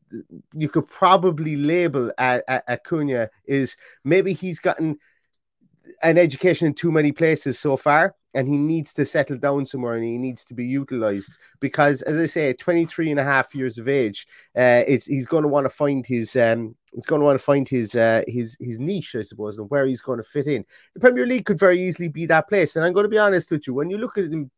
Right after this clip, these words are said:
uh, and look, do a statistical analysis of him, he comes in very, very similar to Alexander Isak, who signed for however many million, was it fifty million, sixty million for Newcastle United?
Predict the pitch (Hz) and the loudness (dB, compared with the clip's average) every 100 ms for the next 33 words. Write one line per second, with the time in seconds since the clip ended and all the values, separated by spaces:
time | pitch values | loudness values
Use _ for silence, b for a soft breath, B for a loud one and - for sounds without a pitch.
0 | b b b b 156 151 156 160 165 170 | b b b b 2 4 2 0 -2 -2
1 | 175 - 147 165 - 147 131 156 170 - | -2 -2 -2 -2 -2 -6 -2 0 0 -2
2 | 139 127 117 127 - 240 226 254 196 113 | -4 -4 -4 -6 -4 -4 -2 -2 -4 -2
3 | 185 196 185 147 143 143 127 - 220 190 | 2 4 2 0 0 0 -2 -2 0 2
4 | 135 117 b b 156 139 135 170 170 180 | 0 -2 b b 4 4 6 4 4 4
5 | 165 139 - 165 143 120 120 - b b | 2 2 0 0 2 0 0 -8 b b
6 | - 143 160 151 147 127 - 131 - _ | -6 -2 2 4 2 0 0 0 -2 _
7 | _ _ - 135 143 131 123 123 135 131 | _ _ 0 4 4 0 -4 -2 0 0
8 | 135 131 131 131 120 117 104 139 131 160 | 0 0 0 0 -2 -4 -6 -4 -4 -2
9 | 160 165 175 165 - 147 - 170 170 175 | -2 0 -2 -4 -8 -10 -4 -2 -2 -2
10 | 175 170 160 143 151 147 156 147 139 151 | -4 -4 -6 -4 -4 -4 -6 -6 -4 -4
11 | 151 156 | -6 -8